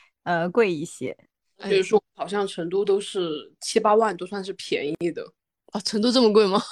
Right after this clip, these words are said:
Speaker 2: 嗯，他说很贵。
Speaker 3: 天呐。
Speaker 2: 所以他们请月嫂的会比较多。
Speaker 3: 确实要划算一点哈。
Speaker 2: 嗯。
Speaker 3: <laughs> 这样对比。
Speaker 2: 而且我觉得月嫂还有个点是，我觉得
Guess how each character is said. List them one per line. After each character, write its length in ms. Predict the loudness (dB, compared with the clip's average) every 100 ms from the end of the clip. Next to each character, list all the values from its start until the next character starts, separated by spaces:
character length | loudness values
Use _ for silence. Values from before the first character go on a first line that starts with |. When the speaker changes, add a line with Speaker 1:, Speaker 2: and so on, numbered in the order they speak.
| -4 2
Speaker 2:
嗯， 320 | 2 0 -8
他 120 | -2 0
说 100 | 2
很 240 | 2 2
贵。 340 | 0 -2 -2 -14 _ _ _ _
Speaker 3:
天 180 | -12 -10
呐。 160 | -12 -16 _ _ _
Speaker 2:
所 120 | 2
以 40 | 4
他 100 | 4
们 120 | 2
请 200 | 0 2
月 140 | 2
嫂 180 | 2 0
的 80 | -2
会 120 | -4
比 100 | -6
较 160 | -8 -8
多。 340 | -8 -10 -10 _ _ _ _ _ _ _ _ _ _
Speaker 3:
确 160 | -2 0
实 80 | 2
要 100 | 0
划 160 | -2
算 220 | -4 -4 -8
一 80 |
点 100 | -10 -10
哈。 140 | -8 -4 4
Speaker 2:
嗯。 340 | 4 4 2
Speaker 3:
<laughs> 140 | -4 -6
这 100 | 0
样 80 | 2
对 180 | 2 -2
比。 180 | -6 _ _ _ _ _ _ _ _ _ _ _ _ _ _ _ _ _ _ _
Speaker 2:
而 100 | 4
且 100 | 8
我 140 | 6
觉 180 | 6 0
得 120 | -2
月 180 | 0 0
嫂 180 | -2 -8
还 200 | -6 -2
有 100 | 2
个 80 | 2
点 260 | 0 -2
是， 360 | -4 -4 -4 -4 -10 _ _ _ _
我 100 | 0
觉 160 | 4 6
得 260 | 8 6